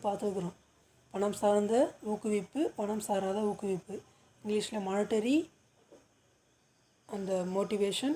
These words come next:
நான் மானிட்டரி மோட்டிவேஷன் சொல்லி சொல்லுவாங்க. ஓகே, இப்படி இது வந்து அமைஞ்சிட்ருக்கும்.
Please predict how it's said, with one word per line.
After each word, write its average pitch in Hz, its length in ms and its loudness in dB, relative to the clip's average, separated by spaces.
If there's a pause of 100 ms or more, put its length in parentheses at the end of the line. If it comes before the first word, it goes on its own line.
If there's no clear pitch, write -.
(120)
நான் 208 240 2
மானிட்டரி 208 440 0
மோட்டிவேஷன் 190 680 -6
சொல்லி 226 160 0 (420)
சொல்லுவாங்க. 180 360 -4 (120)
ஓகே, 285 180 -4 (460)
இப்படி 220 220 -2
இது 220 120 4
வந்து 208 140 0 (100)
அமைஞ்சிட்ருக்கும். 190 580 -4